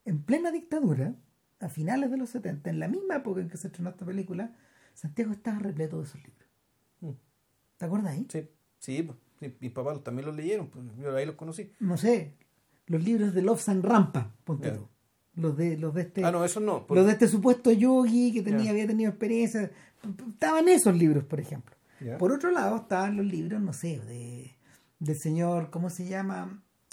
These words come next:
Speaker 1: De este señor von Daniken. ¿Cachai?
Speaker 2: Ah,
Speaker 1: Que
Speaker 2: sí, Los Recuerdos del Futuro.
Speaker 1: Claro, que en el fondo
Speaker 2: Ese
Speaker 1: son
Speaker 2: sí está en mi casa.
Speaker 1: Claro,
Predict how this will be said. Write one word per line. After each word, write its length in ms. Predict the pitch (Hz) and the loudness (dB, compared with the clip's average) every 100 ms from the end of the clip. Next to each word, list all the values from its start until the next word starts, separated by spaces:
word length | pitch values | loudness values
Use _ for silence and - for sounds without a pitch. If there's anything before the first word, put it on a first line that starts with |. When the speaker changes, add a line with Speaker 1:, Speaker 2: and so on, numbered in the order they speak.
| - | -12
Speaker 1:
De 100 | 180 | -8
este 160 | 165 196 | -6 -6
señor 280 | - 180 180 | -4 -2 0
von 160 | 180 170 | 0 2
Daniken. 420 | 214 160 - - _ _ _ _ _ _ _ _ _ _ - - | 2 0 -4 -16 _ _ _ _ _ _ _ _ _ _ -20 -14
¿Cachai? 280 | 151 190 175 | -6 -4 0
Speaker 2:
Ah, 280 | 180 190 190 | 2 2 2
Speaker 1:
Que 60 | - | 0
Speaker 2:
sí, 120 | 208 | -2
Los 260 | 160 143 | 0 0
Recuerdos 280 | 147 165 165 | 2 4 4
del 100 | 160 | 2
Futuro. 400 | - 196 151 104 _ | -4 -4 -2 -6 _
Speaker 1:
Claro, 340 | 320 311 165 147 | 6 8 8 6
que 80 | 156 | 4
en 80 | |
el 80 | 156 | 0
fondo 320 | 151 202 214 | 2 2 2
Speaker 2:
Ese 160 | 175 180 | 4 4
Speaker 1:
son 100 | 214 | 4
Speaker 2:
sí 100 | 202 | 0
está 160 | 202 196 | -2 -2
en 60 | |
mi 80 | 202 | 0
casa. 260 | 165 135 127 _ | 0 -2 -8 _
Speaker 1:
Claro, 360 | 180 156 151 | 6 6 4